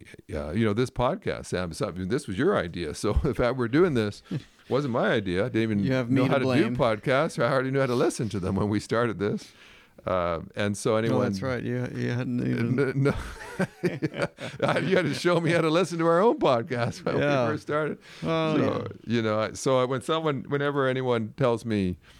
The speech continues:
Speaker 1: "Hey, you know, really appreciate your podcast," uh, I usually will say, "Well, you know, th-,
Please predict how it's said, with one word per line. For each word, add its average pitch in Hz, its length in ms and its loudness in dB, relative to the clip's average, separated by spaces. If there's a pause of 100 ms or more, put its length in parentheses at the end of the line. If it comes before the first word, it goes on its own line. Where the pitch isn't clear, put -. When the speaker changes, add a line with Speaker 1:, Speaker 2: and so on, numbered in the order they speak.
(180)
Speaker 1:
"Hey, 170 220 2
you 143 60 0
know, 135 100 2
really 135 180 0
appreciate 143 340 -4
your 139 80 -4
podcast," 98 680 -4
uh, 80 320 -8
I 92 140 -4
usually 98 480 -2
will 87 260 -4
say, 85 380 -2
"Well, 92 340 -2
you 101 80 -4
know, 101 320 -4
th-, - 140 -6